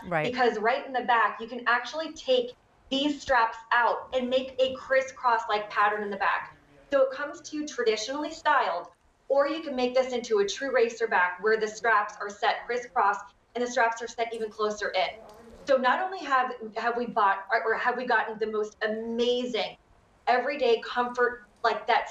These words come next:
Speaker 2: seamless safari knit jacquard that's gonna be laying flush underneath your clothes, totally flat. That, that appearance is really only the knit and the dull, shiny effect of,
Speaker 1: Mm-hmm.
Speaker 2: of the, uh,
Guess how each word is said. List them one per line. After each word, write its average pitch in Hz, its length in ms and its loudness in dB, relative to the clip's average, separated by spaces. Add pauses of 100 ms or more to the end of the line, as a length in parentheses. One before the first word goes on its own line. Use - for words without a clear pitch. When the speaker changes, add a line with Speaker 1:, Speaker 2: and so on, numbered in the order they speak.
(100)
Speaker 2:
seamless 262 400 -4
safari 226 760 2
knit 233 260 -6
jacquard 220 600 2 (260)
that's 233 140 0
gonna 247 180 0
be 233 120 -2
laying 214 360 2 (160)
flush 240 320 2
underneath 220 340 -2
your 220 140 2
clothes, 214 400 4 (100)
totally 247 300 2
flat. 208 400 2 (500)
That, 233 240 4 (100)
that 220 180 0 (240)
appearance 269 600 -2
is 220 160 0
really 311 380 -4
only 233 440 2 (280)
the 240 80 6
knit 233 340 0
and 214 160 0
the 208 60 2
dull, 220 280 4
shiny 220 440 -2
effect 208 400 0 (100)
of, 196 200 4
Speaker 1:
Mm-hmm. 175 360 0
Speaker 2:
of - 140 -10
the, 190 220 -2
uh, 185 40 8